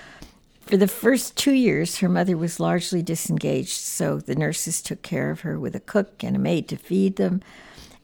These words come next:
and a driver to chauffeur them around. Joan's nurse was an abusive German woman who terrified her with horrific stories.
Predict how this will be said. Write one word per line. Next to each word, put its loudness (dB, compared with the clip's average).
and 10
a 10
driver 4
to -2
chauffeur 0
them 2
around. 0
Joan's 8
nurse 4
was 0
an 4
abusive 2
German 6
woman 0
who 0
terrified 2
her -2
with -4
horrific 0
stories. 0